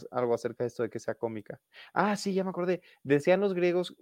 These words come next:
que un-, una maldición, si tú eras amigo de un griego y te peleabas con un griego, una maldición que te decían era, "Ojalá vivas en tiempos interesantes".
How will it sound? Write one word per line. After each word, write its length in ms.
que 120
un-, 200
una 160
maldición, 560
si 140
tú 80
eras 180
amigo 240
de 80
un 80
griego 320
y 60
te 100
peleabas 360
con 120
un 120
griego, 360
una 160
maldición 400
que 60
te 120
decían 300
era, 240
"Ojalá 320
vivas 260
en 120
tiempos 300
interesantes". 720